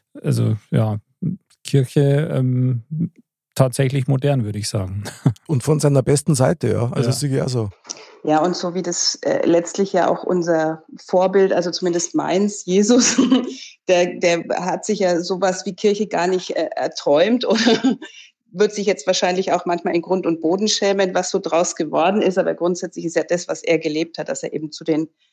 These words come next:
Speaker 3: zu denen hin ist, wo er gemerkt hat, die brauchen jetzt gerade jemanden oder die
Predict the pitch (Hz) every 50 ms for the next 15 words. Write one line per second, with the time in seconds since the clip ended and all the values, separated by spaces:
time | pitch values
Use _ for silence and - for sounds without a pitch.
0 | _ _ _ _ - - 202 185 190 - 185 190 202 208 180 175 180 196 185 180
1 | 175 175 - - 151 156 160 165 147 151 151 165 170 - 185 170 165 175 170 165
2 | - - 123 127 180 - - 202 175 - - - - - 156 - - 165 160 160
3 | 151 160 165 - 175 160 - 156 151 156 151 151 156 - _ _ _ _ _ _
4 | _ - 165 - -